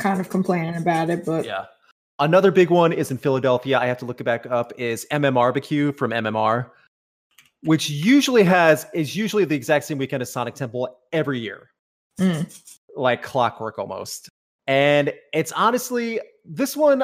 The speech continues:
Speaker 2: I am not against, I'm not for. I think it's fine. It may not be for me, but at the same time, I wanted to read it off because Disturbed is also headlining that one.
Speaker 1: Mm.
Speaker 2: Along with Sublime with Rome, The Pretty Reckless, Royal Blood, The Who,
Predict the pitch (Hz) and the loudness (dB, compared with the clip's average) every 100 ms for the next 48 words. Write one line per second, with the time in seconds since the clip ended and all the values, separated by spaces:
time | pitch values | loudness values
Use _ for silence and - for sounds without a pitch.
0 | - 175 170 165 165 160 143 123 226 226 | 2 4 4 4 2 2 0 -2 -2 0
1 | 170 139 127 - 160 - 170 262 262 - | 0 2 -2 -2 -2 0 0 -2 -10 -6
2 | 165 156 127 107 135 151 175 170 165 143 | 0 2 2 -2 -6 -4 0 0 0 -4
3 | 131 180 160 135 127 120 - 175 180 175 | -4 -4 -4 -2 -4 -4 -6 -4 0 0
4 | 147 139 135 123 123 120 120 - 139 135 | 0 -2 -4 -4 -2 2 2 0 -6 -8
5 | 120 - 131 113 123 120 120 113 113 110 | -8 -8 -6 -6 -4 -4 -4 -4 -4 -4
6 | 107 151 131 - 139 - _ _ _ - | 0 0 0 -4 -12 -12 _ _ _ 2
7 | 202 165 196 - - - _ _ _ _ | 4 4 -2 -4 -20 -20 _ _ _ _
8 | 139 160 247 220 139 143 - 165 127 123 | 2 6 6 6 4 4 0 -4 0 0
9 | 127 160 175 - 135 110 113 170 _ _ | 0 -2 -6 -4 -2 -2 -6 -12 _ _
10 | _ _ _ _ _ _ _ _ _ _ | _ _ _ _ _ _ _ _ _ _
11 | - 139 147 170 156 - 113 147 - - | -10 -8 -6 -4 -4 -6 -10 -10 -12 -14
12 | _ _ 123 139 170 139 127 117 123 156 | _ _ -4 -2 -2 0 2 4 2 -2
13 | 139 135 135 240 139 190 | -6 -2 2 4 4 2